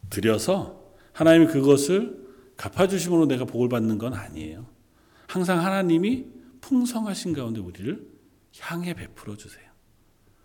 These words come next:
우리는 하나님께 드린 것이 없어도 하나님 우리에게 먼저 구원을 허락해 주시고 은혜를 베풀어 주셔서 우리는 하나님의 사람 그리스도인으로 살아요. 그런데도 불구하고 하나님 우리에게 뭘 얘기하신다고요?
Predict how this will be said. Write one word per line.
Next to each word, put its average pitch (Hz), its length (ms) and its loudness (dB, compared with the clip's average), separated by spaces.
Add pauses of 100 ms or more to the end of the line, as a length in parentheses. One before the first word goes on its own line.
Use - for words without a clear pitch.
(220)
우리는 147 400 10
하나님께 147 360 4
드린 131 260 2
것이 123 200 2
없어도 104 680 -4 (280)
하나님 143 280 6
우리에게 123 240 4
먼저 117 300 2
구원을 107 360 -2
허락해 98 360 -8
주시고 90 400 -12
은혜를 101 220 -6
베풀어 92 340 -12
주셔서 85 480 -12 (320)
우리는 123 260 0
하나님의 147 280 0
사람 143 300 -4
그리스도인으로 107 480 -6
살아요. - 340 -20 (1000)
그런데도 226 500 12
불구하고 156 440 8
하나님 180 260 6
우리에게 135 260 8
뭘 117 580 6
얘기하신다고요? 98 840 -6